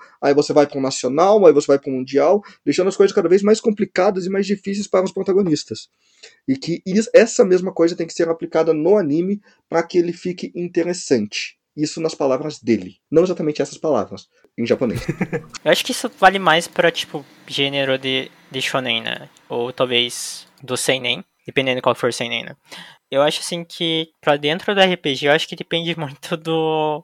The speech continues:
Speaker 2: de qual, de qual, qual que é a temática, né? Qual que é, qual que é, tipo, o anime que a gente quer trazer, na real, assim. Eu penso muito, na verdade, de como,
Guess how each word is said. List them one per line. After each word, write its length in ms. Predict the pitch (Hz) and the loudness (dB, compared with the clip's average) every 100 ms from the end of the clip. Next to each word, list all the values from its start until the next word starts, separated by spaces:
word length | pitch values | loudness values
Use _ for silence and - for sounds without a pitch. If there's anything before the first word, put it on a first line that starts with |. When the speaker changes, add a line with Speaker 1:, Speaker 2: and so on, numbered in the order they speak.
| _ | _
Speaker 2:
de 100 | 143 | -2
qual, 340 | - 147 156 156 | 6 8 6 0
de 80 | |
qual, 640 | 147 143 143 139 135 131 - _ _ | 2 4 6 2 -4 -6 -10 _ _
qual 180 | - 127 | -12 -8
que 120 | - | 0
é 60 | 131 | 2
a 120 | 131 | 2
temática, 720 | - 139 120 131 - - 131 | 0 -4 -2 -2 -4 -8 -8
né? 240 | 127 147 156 _ | -8 -10 -12 _
Qual 160 | - 139 | -4 -2
que 140 | - | 0
é, 120 | 147 160 | -2 0
qual 160 | 147 | 0
que 140 | - 180 | 2 -2
é, 40 | |
tipo, 200 | - 233 | -2 -6
o 0 | |
anime 180 | 185 175 | -4 -6
que 80 | 180 | -8
a 60 | |
gente 80 | - | -8
quer 80 | 175 | -4
trazer, 300 | 170 151 143 | -2 0 0
na 80 | 131 | -2
real, 260 | 131 117 | 0 -2
assim. 220 | 123 127 | -2 -8
Eu 60 | 123 | -10
penso 220 | 139 139 | -10 -10
muito, 280 | 151 160 175 | -10 -8 -4
na 100 | 160 | -2
verdade, 640 | 147 135 131 135 139 127 _ | 0 2 2 2 -6 -8 _
de 100 | 135 | -10
como, 1000 | 123 - 135 143 147 143 139 135 131 139 | -4 0 0 0 -4 -2 -2 -2 -4 -6